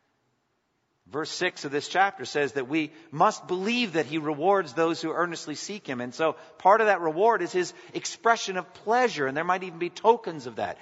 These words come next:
symbols of his pleasure in how you lived.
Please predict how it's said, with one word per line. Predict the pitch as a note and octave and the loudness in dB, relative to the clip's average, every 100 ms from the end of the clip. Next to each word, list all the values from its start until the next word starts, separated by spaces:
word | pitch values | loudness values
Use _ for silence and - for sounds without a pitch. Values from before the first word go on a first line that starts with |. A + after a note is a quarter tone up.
| - - | -16 -8
symbols | - - B3 A#3 F#3+ D3 | -4 0 0 2 0 0
of | D#3 | -2
his | C#3+ | -4
pleasure | - - E3+ F3 C3 B2 | -10 0 2 2 -2 -4
in | |
how | A#2 D3 | -4 -4
you | C#3+ B2+ | -6 -8
lived. | A2 G#2 D3 - | -8 -8 -10 -18